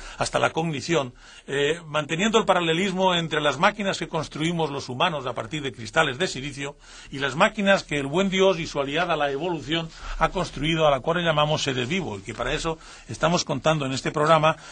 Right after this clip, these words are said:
con la presencia del profesor Óscar Herrera, y que hasta ahora hemos conseguido, hemos empezado a recorrer ese edificio de abajo arriba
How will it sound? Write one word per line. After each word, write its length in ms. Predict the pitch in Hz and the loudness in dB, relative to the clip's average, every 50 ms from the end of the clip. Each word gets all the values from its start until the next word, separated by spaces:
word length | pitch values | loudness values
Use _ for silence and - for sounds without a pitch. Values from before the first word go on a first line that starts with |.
| - - _ | -20 -20 _
con 180 | - 117 131 147 | -10 -4 2 2
la 80 | 156 | 2
presencia 580 | 156 165 151 - 139 139 123 123 135 139 143 135 | 2 2 -4 -4 -4 -6 -4 -4 -2 -2 -2 -2
del 200 | 120 117 113 110 107 117 | -4 -6 -8 -10 -10 -10
profesor 400 | 120 135 139 - 135 131 143 - | -10 -8 -6 -4 -4 -4 -4 -2
Óscar 340 | - 143 135 - - 139 120 | -4 -4 -4 -2 -2 -2 -2
Herrera, 360 | 113 - - - - - - _ - - - - - - _ | -2 -4 -6 -12 -14 -16 -20 _ -20 -20 -20 -20 -20 -20 _
y 140 | - 190 160 | -12 -12 -12
que 260 | 151 - 175 160 156 | -8 -4 -2 2 2
hasta 280 | 151 143 - - - 135 | 2 2 0 -2 0 4
ahora 360 | 147 196 233 208 202 220 214 - - - - - | 6 6 6 6 2 0 0 -8 -16 -20 -20 -14
hemos 320 | - 170 175 190 196 - | -10 -6 -4 -2 -4 -4
conseguido, 580 | - 214 185 - - 190 185 202 196 196 175 170 | -4 -4 -4 -2 -2 -2 -2 0 0 2 2 2
hemos 200 | 170 165 165 160 | 0 0 0 0
empezado 520 | 180 147 160 151 - - 226 226 202 170 | -2 0 -2 -2 4 4 4 6 4 2
a 60 | 151 | -2
recorrer 540 | 135 143 143 - - 139 135 151 185 190 170 | -6 -8 -12 -12 -10 -8 -6 -4 -4 -2 -4
ese 180 | 160 - - 151 | -4 -6 -6 -8
edificio 540 | 143 143 135 - - - - 127 131 123 117 | -8 -8 -10 -6 -6 -6 -6 -4 -6 -6 -4
de 100 | 120 120 | -2 0
abajo 300 | 120 120 - - 123 120 | 0 0 0 0 -2 -2
arriba 340 | - 214 208 165 156 160 | -2 0 0 0 0 -2